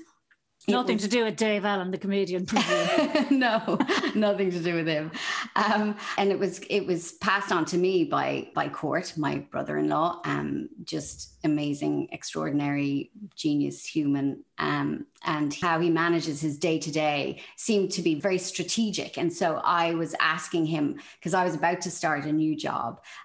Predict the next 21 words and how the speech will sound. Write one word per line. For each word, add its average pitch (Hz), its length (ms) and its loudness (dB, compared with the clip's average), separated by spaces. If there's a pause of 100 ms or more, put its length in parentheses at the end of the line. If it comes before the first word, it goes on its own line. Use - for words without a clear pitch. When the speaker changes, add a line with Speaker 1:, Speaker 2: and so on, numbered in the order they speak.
Speaker 1:
um, 151 340 2
that 147 180 0
was 165 140 -4
going 151 240 0
to 160 140 -2
really 175 480 2
blow 151 240 0
up 135 120 0
my 147 140 -2
life. 135 460 -4
And 156 260 0
it - 140 -8
was 160 200 -6
basic, 151 460 -4
I 175 220 2
needed 160 320 0
to 170 100 -10
be 151 460 -2
s-, - 320 -10
super 202 600 -2
organized 147 840 -2